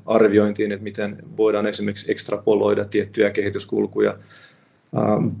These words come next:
paljon käytetään erilaisia asiantuntija-arviointeja tähän asiaan, että aika moni on kuullut esimerkiksi Delphi-menetelmästä, joka on tämmöinen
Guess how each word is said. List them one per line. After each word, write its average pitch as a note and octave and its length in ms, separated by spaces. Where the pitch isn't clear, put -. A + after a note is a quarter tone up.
paljon A2+ 260
käytetään G#2+ 580
erilaisia G#2 640
asiantuntija-arviointeja G2+ 2500
tähän G#2 360
asiaan, G#2+ 320
että G2+ 120
aika A2 160
moni G#2+ 220
on G2+ 80
kuullut G#2 260
esimerkiksi G2+ 380
Delphi-menetelmästä, G2+ 1080
joka - 220
on - 80
tämmöinen G#2+ 340